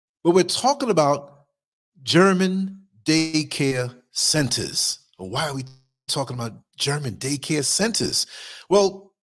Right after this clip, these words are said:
something was forwarded to me, and I kinda did a little research,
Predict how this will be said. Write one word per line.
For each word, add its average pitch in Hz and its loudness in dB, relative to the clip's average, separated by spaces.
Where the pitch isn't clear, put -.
something 269 0
was 165 4
forwarded 165 4
to - -4
me, 120 0
and 113 0
I 113 -4
kinda 147 -2
did 107 -8
a 110 -6
little 104 -2
research, 160 0